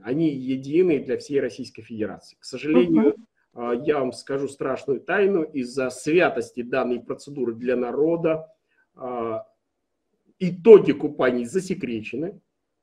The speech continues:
Speaker 2: Мгм.
Speaker 1: Количество людей, которые не всплыло, а, заболело,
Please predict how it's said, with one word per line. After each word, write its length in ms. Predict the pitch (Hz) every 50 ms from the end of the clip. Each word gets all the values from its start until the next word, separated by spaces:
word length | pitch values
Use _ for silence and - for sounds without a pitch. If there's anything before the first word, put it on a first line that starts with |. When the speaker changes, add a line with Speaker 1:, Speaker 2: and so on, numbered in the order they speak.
| _ _ _ _ _ _ -
Speaker 2:
Мгм. 540 | 220 214 202 180 170 170 170 165 175 175 - _ _ _
Speaker 1:
Количество 640 | - 165 175 190 196 185 165 - 143 - - - 151 139
людей, 360 | 143 147 143 139 156 139 127
которые 460 | - 147 135 - 165 151 147 135 127
не 260 | 127 135 156 175 175
всплыло, 920 | - - - - - _ - 135 131 123 120 117 117 123 120 - - - - -
а, 240 | 113 117 117 117
заболело, 1400 | 113 110 113 - 165 160 156 160 165 160 156 143 135 131 127 123 120 120 113 110 117 120 120 120 120 120 - 107 98